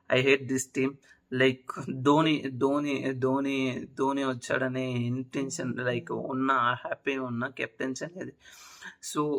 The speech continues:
like, ఈ టీంతో ధోని గాడు, ధోని కూడా ఏం చేయలేడు, దేవుడు కూడా ఏం చేయలేడు, ఎంత వరస్ట్ బ్యాటింగ్ పెట్టుకున్నప్పుడు.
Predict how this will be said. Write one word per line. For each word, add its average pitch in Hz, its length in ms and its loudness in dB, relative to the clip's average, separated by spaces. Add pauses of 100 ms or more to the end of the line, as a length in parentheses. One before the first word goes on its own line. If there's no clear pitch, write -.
(140)
like, 135 320 0
ఈ 151 260 0
టీంతో 139 600 0
ధోని 139 440 -4
గాడు, 131 480 4
ధోని 135 480 -2
కూడా 139 240 0
ఏం 127 260 -2 (120)
చేయలేడు, 120 520 -6
దేవుడు 127 400 -2
కూడా 139 180 2
ఏం 127 240 -2
చేయలేడు, 120 300 -4
ఎంత 127 380 0
వరస్ట్ 131 420 4
బ్యాటింగ్ 127 340 2
పెట్టుకున్నప్పుడు. 120 640 -4